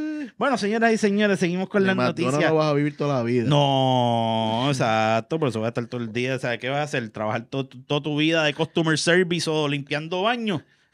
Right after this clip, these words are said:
Speaker 1: No, papi. Mira, eh, señoras y señores, los Juegos Paralímpicos,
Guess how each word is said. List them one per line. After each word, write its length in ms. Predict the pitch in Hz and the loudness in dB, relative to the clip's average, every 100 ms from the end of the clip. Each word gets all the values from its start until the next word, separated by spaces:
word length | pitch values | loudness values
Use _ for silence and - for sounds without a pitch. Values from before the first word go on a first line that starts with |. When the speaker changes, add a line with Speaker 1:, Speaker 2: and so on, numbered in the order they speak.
| - | -16
Speaker 1:
No, 100 | 95 | -8
papi. 640 | 107 92 87 - 139 127 - - - - - _ 113 | -2 -2 -2 -2 -2 -4 -10 -20 -20 -16 -18 _ -8
Mira, 360 | 113 175 185 123 - - - | 0 2 2 0 -10 -8 0
eh, 960 | 160 156 151 147 139 135 131 127 120 | 2 4 4 2 2 0 0 -2 -2
señoras 320 | 110 139 185 220 | -2 -2 0 0
y 60 | |
señores, 720 | 214 196 185 202 202 190 180 _ - - _ _ _ _ - | 0 -2 2 2 4 2 0 _ -20 -20 _ _ _ _ -4
los 280 | 190 196 | 0 0
Juegos 460 | 131 196 226 214 208 | 2 4 6 6 2
Paralímpicos, 1080 | - 202 185 165 175 165 151 143 135 117 | 4 4 4 2 -2 -6 -6 -6 -4 -6